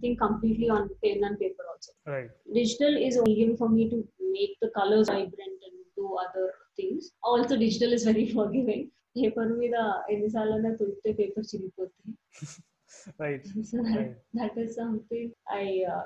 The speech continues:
Speaker 1: look up to digital. Yeah. So another thing I do is I sleep on my ideas. ఈ రోజు ఫన్నీ అనిపించొచ్చు,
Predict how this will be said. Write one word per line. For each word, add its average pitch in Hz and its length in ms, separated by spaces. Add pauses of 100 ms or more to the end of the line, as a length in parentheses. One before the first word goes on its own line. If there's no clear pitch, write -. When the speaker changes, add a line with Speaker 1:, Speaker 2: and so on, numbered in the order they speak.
(120)
Speaker 1:
look 190 200
up 190 160
to 185 60 (120)
digital. 240 300 (460)
Yeah. - 120 (600)
So 247 100 (320)
another 320 400
thing 392 200 (120)
I 415 100
do 330 100 (280)
is 554 80 (260)
I 330 40 (400)
sleep 302 220 (100)
on 277 140
my 247 60 (160)
ideas. 180 280 (260)
ఈ 262 100
రోజు 269 220
ఫన్నీ 262 300
అనిపించొచ్చు, 277 480